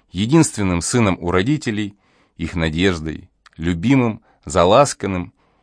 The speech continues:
и при этом удивительно порядочным и отзывчивым. Анатолий Иванович верил,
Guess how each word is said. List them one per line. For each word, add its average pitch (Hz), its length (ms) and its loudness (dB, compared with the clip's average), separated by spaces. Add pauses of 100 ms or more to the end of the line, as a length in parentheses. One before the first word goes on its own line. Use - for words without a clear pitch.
(340)
и 104 60 -4
при 110 200 2
этом 147 340 2
удивительно 117 640 0
порядочным 113 760 2
и 101 80 -2
отзывчивым. 80 880 -4 (1000)
Анатолий 143 420 0
Иванович 143 360 4
верил, 90 520 0